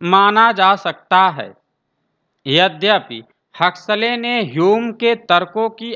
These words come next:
आलोचना की है, फिर भी कहा है कि चमत्कार विचारणीय है और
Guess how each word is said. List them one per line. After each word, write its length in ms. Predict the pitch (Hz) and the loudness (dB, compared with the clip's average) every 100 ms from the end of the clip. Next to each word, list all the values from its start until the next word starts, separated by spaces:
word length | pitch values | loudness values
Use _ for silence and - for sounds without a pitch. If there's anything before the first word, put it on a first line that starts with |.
| - | -4
आलोचना 720 | 156 160 170 180 180 202 208 | 0 0 0 -6 -8 -2 -2
की 360 | 208 - 202 214 | -2 -8 -6 -6
है, 260 | 131 95 - _ _ _ _ _ - | -6 -8 -16 _ _ _ _ _ -4
फिर 200 | 190 202 | -2 -2
भी 240 | 190 247 | -4 -6
कहा 420 | 247 185 160 208 | -2 -2 2 0
है 260 | 214 175 208 | 0 -2 -4
कि 380 | 214 117 101 98 _ _ _ - | -6 -16 -18 -20 _ _ _ -6
चमत्कार 880 | 185 190 190 - 196 196 123 123 - _ - | 0 0 -2 -2 2 2 2 -4 -12 _ -14
विचारणीय 840 | 143 160 190 190 202 208 226 240 233 | -8 0 0 2 -2 -4 -6 -6 -6
है 360 | 147 95 - _ _ _ - | -6 -8 -10 _ _ _ 0
और 520 | 175 180 139 135 - | 2 2 0 -6 -16